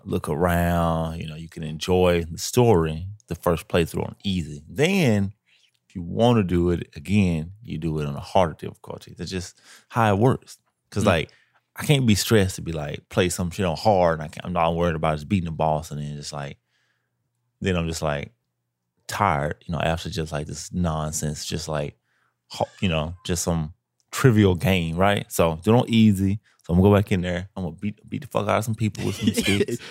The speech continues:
Speaker 2: Yeah, use the
Speaker 1: bats,
Speaker 2: sticks. The sticks
Speaker 1: you
Speaker 2: is
Speaker 1: know
Speaker 2: where
Speaker 1: what I'm
Speaker 2: it's
Speaker 1: saying?
Speaker 2: at.
Speaker 1: Fisticuffs, right? You know what I'm saying? Then once we beat it, get the campaign. Oh, well, that's cool. Then I might go back and, you know what I'm
Speaker 2: You
Speaker 1: saying,
Speaker 2: don't go
Speaker 1: play it
Speaker 2: back.
Speaker 1: again. So, but we'll see though. I might
Speaker 2: All right,
Speaker 1: not.
Speaker 2: we'll see. I'm, I'm excited for it. Yeah,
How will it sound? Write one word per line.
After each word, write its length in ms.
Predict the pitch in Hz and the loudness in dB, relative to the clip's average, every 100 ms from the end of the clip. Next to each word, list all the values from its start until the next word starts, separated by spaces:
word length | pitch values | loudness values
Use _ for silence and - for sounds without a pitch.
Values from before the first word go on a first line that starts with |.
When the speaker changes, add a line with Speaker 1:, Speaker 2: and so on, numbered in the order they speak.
| - | 0
Speaker 2:
Yeah, 120 | 156 | 6
use 80 | 123 | 8
the 60 | 120 | 8
Speaker 1:
bats, 200 | 113 139 | 8 6
Speaker 2:
sticks. 240 | - 123 107 | 6 6 6
The 80 | |
sticks 240 | 104 143 131 | 2 2 2
Speaker 1:
you 40 | |
Speaker 2:
is 40 | 113 | 4
Speaker 1:
know 60 | 123 | 6
Speaker 2:
where 80 | |
Speaker 1:
what 100 | 117 | 6
I'm 100 | 120 | 6
Speaker 2:
it's 120 | 107 113 | 2 4
Speaker 1:
saying? 120 | 113 | 2
Speaker 2:
at. 60 | |
Speaker 1:
Fisticuffs, 480 | 110 104 117 113 135 202 | 2 4 6 6 2 0
right? 240 | - 147 | 2 4
You 100 | 113 | 4
know 120 | 117 | 4
what 80 | 123 | 4
I'm 80 | 127 | 2
saying? 320 | 123 131 113 | 2 4 6
Then 280 | 101 107 104 | 6 6 6
once 240 | 95 104 - | 4 0 -2
we 80 | 92 | 4
beat 200 | 113 110 | 6 6
it, 140 | - _ _ | 2 _ _
get 80 | - | -4
the 60 | 87 | 0
campaign. 380 | - 95 113 - - | 4 4 4 0 4
Oh, 180 | 370 349 | 6 6
well, 100 | - | 6
that's 140 | - | 2
cool. 280 | - 392 - | 2 0 0
Then 140 | 95 | 0
I 80 | 85 | -2
might 260 | 90 90 92 | 0 0 0
go 140 | 95 | -2
back 260 | 90 92 - _ _ _ _ _ _ | 0 0 -2 _ _ _ _ _ _
and, 80 | 87 | -6
you 60 | 87 | -4
know 80 | 78 | -2
what 40 | |
I'm 40 | |
Speaker 2:
You 60 | 92 | -2
Speaker 1:
saying, 140 | 82 | -2
Speaker 2:
don't 40 | 71 | 0
go 40 | |
Speaker 1:
play 120 | 87 82 | 0 0
it 40 | |
Speaker 2:
back. 80 | 80 | -2
Speaker 1:
again. 240 | 80 80 76 | -6 -8 -8
So, 240 | - 73 - _ _ _ _ _ _ _ _ _ _ - | -4 -4 -6 _ _ _ _ _ _ _ _ _ _ 2
but 100 | 113 | 6
we'll 220 | 135 113 | 8 8
see 160 | - | 6
though. 220 | 82 73 76 | 2 0 -8
I 60 | 76 | -6
might 220 | 85 80 | -2 0
Speaker 2:
All 60 | 95 | 2
right, 60 | |
Speaker 1:
not. 80 | 87 | 0
Speaker 2:
we'll 100 | 170 | -2
see. 240 | - 92 - _ _ _ - | -8 -14 -16 _ _ _ -12
I'm, 160 | 220 | -2
I'm 120 | 165 | 0
excited 320 | 247 - 170 - | 0 0 -2 -2
for 120 | 113 | -4
it. 40 | |
Yeah, 160 | 160 | 0